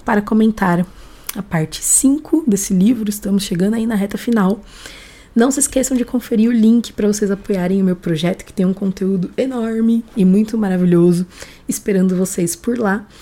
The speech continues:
E a gente se vê, então, na próxima segunda. Um grande beijo.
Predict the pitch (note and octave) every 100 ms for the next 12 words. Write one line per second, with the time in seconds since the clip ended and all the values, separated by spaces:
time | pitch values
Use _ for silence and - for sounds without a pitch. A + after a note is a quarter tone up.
0 | - - - C#4+ C4 A#3 A3+ - A#3+ F3
1 | F#3 F#3+ G3 F3+ F3 F3+ F#3 G#3 F#3 E3+
2 | - F#3 A3 F3+ E3+ F3 F3 - _ _
3 | _ _ - - _ - G#3+ E3+ E3+ E3+
4 | E3 D#3 D#3 C#3 E3+